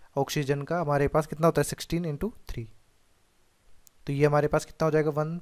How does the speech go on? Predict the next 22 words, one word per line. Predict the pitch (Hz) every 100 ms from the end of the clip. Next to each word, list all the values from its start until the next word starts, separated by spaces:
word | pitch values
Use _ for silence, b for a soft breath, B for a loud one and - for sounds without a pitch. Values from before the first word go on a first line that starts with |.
| -
प्लस | 143 151
फ़ोर्टीन | - 143 135 147
फ़िफ़्टीन, | 151 143 - 175 208 - - - _ _ -
यहाँ | 131 123
पर | 185 202 -
फ़ोर्टी | - 139 - 220 - 139
एट, | 127 - - _ _ _ _ - - _ _ - -
तो | 143
ये | 147
वैल्यू | 147 147 151
हो |
जाएगी | 147 143 175 240 -
सिक्सटी | - - - 208 - -
थ्री | 135 120
ग्राम। | 113 107 - _ _ _ -
ठीक | 202
है, | 208 b b b -
तो | 151
हमारे | 143 143 151
पास | 156 185 - - _ _ _ -
कितना, | 143 165 170 190 -
सॉरी, | - 156